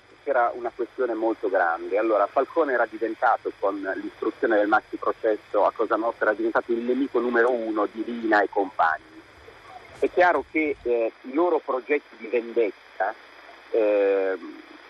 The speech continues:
venivano ulteriormente alimentati, ancorché in maniera indiretta, da atteggiamenti dentro le istituzioni che in qualche modo prendevano le distanze da Giovanni Falcone.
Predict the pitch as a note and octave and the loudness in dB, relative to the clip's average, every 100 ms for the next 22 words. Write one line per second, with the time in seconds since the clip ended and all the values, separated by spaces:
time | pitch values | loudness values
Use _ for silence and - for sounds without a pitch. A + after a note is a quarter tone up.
0 | - - - - - A2+ C#3 D#3+ D#3+ D3 | -20 -20 -20 -16 -14 -2 0 4 4 4
1 | C#3+ C#3 - D#3 D3+ E3 C#3+ D3+ C#3 E3 | 4 0 -2 -4 -2 -2 0 0 0 0
2 | F3+ - C#3 C3 B2+ B2 A#2 - B2+ G#2+ | -2 -2 0 0 0 -4 -2 2 4 2
3 | - - B2+ C3 C3+ - D3 C3+ B2 B2+ | -2 -4 -2 0 -2 -2 -4 -2 -4 0
4 | B2+ B2 D3+ D3 C3 B2+ B2+ G#2 - - | 0 0 0 -6 -2 0 2 0 -8 -2
5 | F#2 - - - - B2+ C#3+ - D#3+ - | -2 -2 -16 -20 -4 4 4 4 -2 -4
6 | - D3+ B2 C3+ C3 B2+ G#2 - - - | -4 -6 -2 -2 0 -2 -2 -6 -12 -2
7 | D3 - A2+ A2+ A2 A#2+ B2 - - C#3+ | -2 0 0 0 -2 -6 -8 -8 0 2
8 | D3 C#3 B2+ A#2 A#2+ - C3+ C3+ B2 C#3 | 2 0 -2 0 0 0 0 0 0 0
9 | B2 B2 C3 B2+ A#2 A2+ A2 - G#2+ G2 | -2 0 -2 0 -2 -4 -6 -2 0 0
10 | G2+ G2+ G2+ F#2 F2+ F2 E2+ - D#2 D2+ | -4 -4 0 -2 -4 -4 -4 -2 -6 -6
11 | - | -12